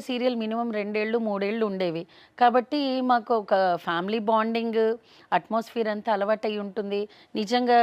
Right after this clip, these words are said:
సిస్టర్, అన్న ఎలా అయితే ఉంటారో ఇంట్లో అంత క్లోజ్గా ఉండేవాళ్ళం. And ఈటీవీ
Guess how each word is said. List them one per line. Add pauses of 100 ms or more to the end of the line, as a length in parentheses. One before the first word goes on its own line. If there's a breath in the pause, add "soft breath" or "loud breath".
(220)
సిస్టర్, (200)
అన్న (500 loud breath)
ఎలా
అయితే (100)
ఉంటారో (120)
ఇంట్లో (440 soft breath)
అంత (100)
క్లోజ్గా (100)
ఉండేవాళ్ళం. (380 soft breath)
And (100)
ఈటీవీ